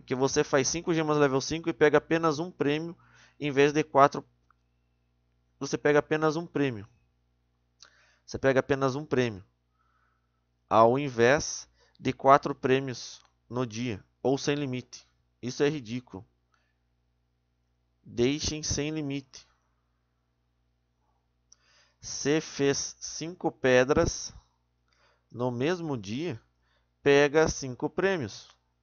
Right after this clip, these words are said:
Pronto. O que você acha da montaria e moda da versão atual? Pode selecionar mais de uma. Múltipla escolha.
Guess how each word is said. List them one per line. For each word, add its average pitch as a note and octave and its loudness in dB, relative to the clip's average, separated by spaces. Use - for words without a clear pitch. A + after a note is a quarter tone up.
Pronto. - 0
O D#3+ 4
que G3 2
você G3+ 6
acha F#3+ 6
da F3+ 4
montaria F3 4
e F3 2
moda D#3 6
da D#3 10
versão D3 4
atual? C#3 6
Pode D3 4
selecionar D3+ 0
mais D#3 2
de D3 -2
uma. B2 -4
Múltipla E3 -2
escolha. B2 -2